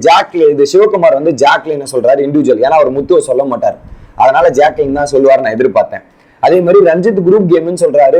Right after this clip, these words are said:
ரஞ்சித் எனக்கு குரூப் கேம்லயே வைக்காதீங்க, வேஸ்ட்டுங்க அவரு. அடுத்து ஜாக்லின் வந்து முத்துக்குமார் டே ஒன்ல இருந்து இன்ன வரைக்கும் இண்டிவிஜுவலா தான் விளையாடிட்டு இருக்கான், அதுல எந்த விதமான மாற்று கருத்தும் இல்லை. அதே மாதிரி அன்ஷிதா வந்து இண்டிவிஜுவாலிட்டியும் இல்ல,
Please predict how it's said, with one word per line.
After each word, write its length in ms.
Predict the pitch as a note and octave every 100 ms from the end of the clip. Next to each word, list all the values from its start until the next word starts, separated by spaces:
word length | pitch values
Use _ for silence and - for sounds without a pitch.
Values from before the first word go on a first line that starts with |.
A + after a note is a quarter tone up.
| D#3
ரஞ்சித் 320 | E3 A3 G#3
எனக்கு 160 | F#3 D3+
குரூப் 220 | G#3+ G3
கேம்லயே 280 | E3+ D#3+ E3+
வைக்காதீங்க, 440 | C#3 D3 D#3 C3+ A2+ G#2+ A2 A2
வேஸ்ட்டுங்க 340 | C#3+ - C3+ A2+
அவரு. 160 | G#2 - _ _ _ _ _ -
அடுத்து 280 | D#3 G3 F#3+ D3 C3+ A2 G#2+
ஜாக்லின் 400 | E3 G3 F3+ D3
வந்து 140 | E3+ D#3
முத்துக்குமார் 520 | D3+ F#3+ F3 D#3+ F3 C3 C3+
டே 120 | G3 G#3+ F#3+
ஒன்ல 160 | E3+ E3+
இருந்து 180 | F#3+ E3
இன்ன 100 | D3+
வரைக்கும் 220 | D#3 E3+
இண்டிவிஜுவலா 400 | D3+ D#3+ D3 C#3+ D3
தான் 100 | C#3
விளையாடிட்டு 320 | C3 C3 G#2+
இருக்கான், 240 | G#2+ G#2+ -
அதுல 240 | A#2 A#2+ A2+ B2
எந்த 120 | D3 E3+
விதமான 260 | D3+ C#3+
மாற்று 260 | B2+ C3 B2
கருத்தும் 320 | A#2+ C3+ B2+
இல்லை. 160 | A2 - - - _ _ _ B2+
அதே 140 | E3 G3
மாதிரி 220 | F#3 G3 D3+
அன்ஷிதா 380 | F3 G#3+ G3 D3+
வந்து 140 | E3+ E3+
இண்டிவிஜுவாலிட்டியும் 640 | E3+ F#3 E3 E3 F3 E3+
இல்ல, 100 | C#3